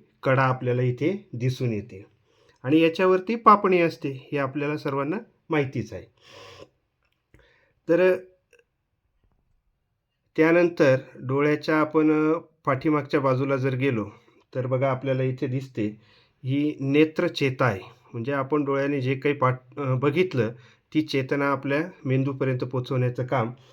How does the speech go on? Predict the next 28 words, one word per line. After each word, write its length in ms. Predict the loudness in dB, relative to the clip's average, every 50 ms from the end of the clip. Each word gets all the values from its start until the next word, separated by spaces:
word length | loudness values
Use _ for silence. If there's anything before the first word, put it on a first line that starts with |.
| -20 _ _ _
ही 120 | -2 0
नेत्रचेता 600 | 2 2 0 0 0 -4 -4 -4 -4 -4 -2 -2 -2
करत 300 | 0 0 0 0 0 -2
असते. 400 | -4 -4 -6 -6 -8 -8 -8 -6 -6
आणि 220 | -4 -4 -2 0
याच्याच 340 | -2 -2 2 2 0 2 2 2 0 0 0
शेजारी 500 | -2 -2 -2 0 2 2 2 2 0 -4 -6 -12 -20 _ _ _ _ _
दृष्टिबिंब 720 | -4 -2 -2 -2 -2 -6 -4 -4 -2 2 4 6 6 6 6
पण 220 | 4 4 2 2
असतं. 380 | 2 0 0 -2 -4 -6 -6 -6 -6 -10 _ _ _
आणि 200 | -8 -6 -4 -2
याच्यामध्ये 640 | -2 -2 -2 -2 -2 -2 -2 0 0 0 0 0 -4 -12 -20 _ _ _ _ _ _ _ -2 0
<clears throat> 360 | 2 2 2 0 -4 -6 -8
ह्या 200 | -6 -4 -2 -2
भागामध्ये, 680 | -2 -2 -2 0 0 0 0 0 0 -2 -2 -6 -6 -10 -16 -20 -20 _ _ _
अ, 60 | -4 -2
रक्तवाहिन्या, 920 | 2 2 2 2 0 -2 2 4 4 4 6 4 2 2 2 0 0 0 -2 -10 -18 _ _ _ _ _ _ _ _ _ _ _ _ _ _ -10 -4 -2
डोळ्यामध्ये 440 | 2 2 2 2 2 0 -2 -2
ज्या 160 | 0 0 0 0
रक्तवाहिन्या 520 | 0 -2 -2 0 2 2 2 2 2 0
असतात 200 | -2 -2 -4 -8 -2 0
त्या 160 | 2 2 2
असतात 320 | 2 0 -2 -6 -6 -6
याच्यामध्ये. 480 | -6 -4 -4 -4 -2 -2 -2 -2 -4 -4 -8 -16 _ _ _ _ _ _ _ _ _ _ _ _ _ _ _ _ _ _ _ _ _ _ _ _ _ _ _
हां, 220 | -8 -6 -6 -4 -2
बघा 200 | -2 2 2 4
विद्यार्थी 440 | 2 2 2 2 0 0 0 0 -2
मित्रांनो, 480 | -2 0 2 2 2 2 2 0 -2